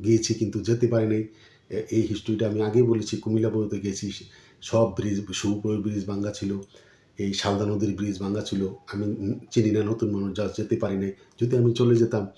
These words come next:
তা আমি কি দেশকে ভালোবেসে মুক্তিযুদ্ধে যেতে চেয়েছিলাম? বাং-, আমার জীবনের অভিজ্ঞতা, আমি বহুত গেছি।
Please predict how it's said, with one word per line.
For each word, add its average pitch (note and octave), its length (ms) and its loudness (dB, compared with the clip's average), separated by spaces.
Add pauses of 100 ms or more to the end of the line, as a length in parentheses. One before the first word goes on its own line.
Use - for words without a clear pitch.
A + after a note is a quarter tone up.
(240)
তা A2 80 -4
আমি G2 120 0
কি G2 80 -4
দেশকে A#2+ 400 2
ভালোবেসে C3+ 360 2
মুক্তিযুদ্ধে C3 540 0 (460)
যেতে A#2 300 0
চেয়েছিলাম? A2+ 460 0 (680)
বাং-, A2 220 0
আমার A2+ 420 4
জীবনের A2 300 2
অভিজ্ঞতা, G#2+ 360 0
আমি G#2 160 -2
বহুত G#2+ 260 -2
গেছি। G2+ 400 -2